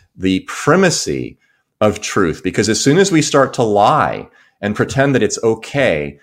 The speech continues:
then we become like the codependent person in the relationship. And that doesn't help the other, and it doesn't help you.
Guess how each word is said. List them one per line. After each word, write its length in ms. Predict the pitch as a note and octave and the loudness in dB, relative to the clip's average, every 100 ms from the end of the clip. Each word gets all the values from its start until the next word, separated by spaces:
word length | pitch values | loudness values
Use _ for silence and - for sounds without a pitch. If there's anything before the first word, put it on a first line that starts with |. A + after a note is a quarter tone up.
| _ - | _ -4
then 300 | G#2+ B2+ B2+ | 2 4 4
we 100 | A#2 | 2
become 420 | A2 G#2+ A2 F#2+ | 0 -2 -4 -2
like 280 | F#2+ F#2+ - | -2 -4 -6
the 80 | |
codependent 960 | F2+ - G2+ F#2+ - F#2 F#2+ F2 D#2+ - _ _ _ | -6 -2 -2 -2 -6 -6 -4 -6 -8 -12 _ _ _
person 420 | - G#2 G2 G2 E2+ | -4 -2 0 -2 -6
in 100 | E2 | -4
the 100 | D#2 | -4
relationship. 720 | D#2+ E2 E2 F2 D#2+ D#2+ - | -4 -4 -4 -6 -8 -8 -6
And 120 | F2+ | -2
that 140 | G#2 | 0
doesn't 240 | B2 A2 G#2+ | 0 -2 -4
help 300 | F#2+ F#2 - | -4 -4 -4
the 140 | D#2+ | -2
other, 320 | F#2+ B2+ D#3 D#3+ - - | 0 2 0 -2 -12 -12
and 80 | F2 | -6
it 60 | |
doesn't 240 | G2+ F#2+ G2 | -2 -2 -4
help 300 | F2 D#2 - | -6 -8 -8
you. 220 | C2 | -12